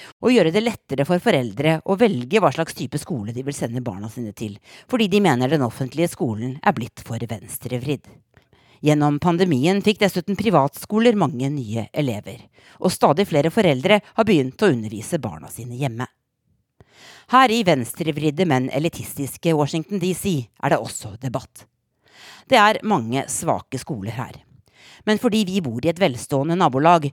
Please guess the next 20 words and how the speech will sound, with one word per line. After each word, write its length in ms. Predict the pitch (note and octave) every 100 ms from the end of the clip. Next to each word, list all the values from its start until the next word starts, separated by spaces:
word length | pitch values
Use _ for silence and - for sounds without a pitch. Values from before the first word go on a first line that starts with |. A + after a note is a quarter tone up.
| _
har 160 | - G#3
sønnen 300 | F#3 F3 F#3+
min 140 | E3 F3+
plass 360 | G3 D#3+ - -
på 100 | D#3
den 120 | E3+ F3
beste 340 | - - D3
offentlige 480 | B2 A2+ A#2+ C3+ C3
ungdomsskolen 640 | B2+ B2 G2 - G2+ F#2 A2+ -
i 100 | B2
byen. 300 | A#2 B2 - _ _ _ _ _ _ - - -
Her 200 | G3+ A3+
legger 400 | A3 E3+ E3 F3+
ressurssterke 720 | G3 D3 B2 - D3 - F3+
foreldre 460 | F#3+ C#3 B2 C#3+ D#3+
ned 240 | B2 C3 C#3
stor 340 | - A#2 C3
innsats 500 | B2+ A#2 - G#2+ - -
på 100 | E3
skolen. 320 | - G#2 F#2